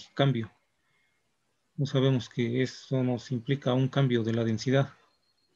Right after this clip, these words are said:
Sin embargo, en muchos casos la densidad es constante.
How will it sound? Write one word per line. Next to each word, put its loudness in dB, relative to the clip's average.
Sin -2
embargo, 2
en 0
muchos 0
casos 0
la -2
densidad 0
es -6
constante. -2